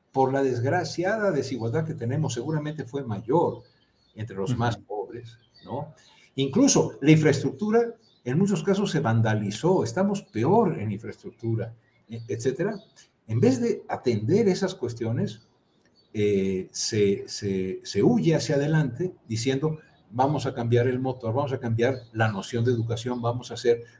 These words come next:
Speaker 1: una educación liberadora, etcétera". Podemos pensar, después de resolver esta situación de emergencia, ¿cómo hacemos para mejorar el sistema? El sistema siempre es mejorable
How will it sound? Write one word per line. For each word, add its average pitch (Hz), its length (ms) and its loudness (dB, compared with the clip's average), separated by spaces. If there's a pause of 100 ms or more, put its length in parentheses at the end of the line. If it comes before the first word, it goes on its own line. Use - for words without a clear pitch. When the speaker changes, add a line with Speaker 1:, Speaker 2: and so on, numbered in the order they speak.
Speaker 1:
una 123 180 -2
educación 113 440 0
liberadora, 110 600 2
etcétera". 104 460 -6 (1400)
Podemos 226 840 6 (640)
pensar, 127 760 4
después 190 500 4
de 165 100 6
resolver 120 460 4
esta 160 200 2
situación 120 400 -6
de 147 60 -2
emergencia, 117 560 -6 (600)
¿cómo 214 240 6
hacemos 196 380 4
para 113 260 0
mejorar 120 400 -2
el 135 60 -4
sistema? 165 540 -2
El - 60 -14
sistema 190 380 2
siempre 170 380 -6
es 156 80 -10
mejorable 131 500 -2